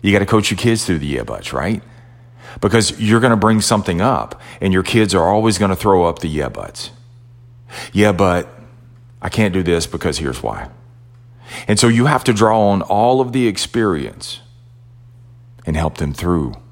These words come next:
the yeah buts. Salespeople, you gotta help your customers through the yeah buts. Because, see, all of the information, all of your inventory, all of your information,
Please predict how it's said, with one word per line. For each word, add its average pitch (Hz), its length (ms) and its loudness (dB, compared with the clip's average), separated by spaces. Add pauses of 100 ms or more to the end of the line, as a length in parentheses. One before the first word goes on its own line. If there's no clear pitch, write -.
(760)
the 76 80 -8
yeah 85 180 -2
buts. - 420 -10 (1200)
Salespeople, - 720 -4 (1600)
you 101 100 2
gotta 107 180 2
help 95 280 -2
your 101 100 0
customers 82 640 -2 (340)
through 110 160 2
the 101 80 0
yeah 113 200 4
buts. - 420 -6 (760)
Because, 127 400 2 (120)
see, 160 300 0
all 160 260 2
of 185 100 0
the 127 160 2
information, 92 680 -2 (380)
all 143 240 4
of 135 120 2
your 87 200 2
inventory, 135 680 0
all 95 200 2
of 82 120 -2
your 76 200 -2
information, 120 720 -4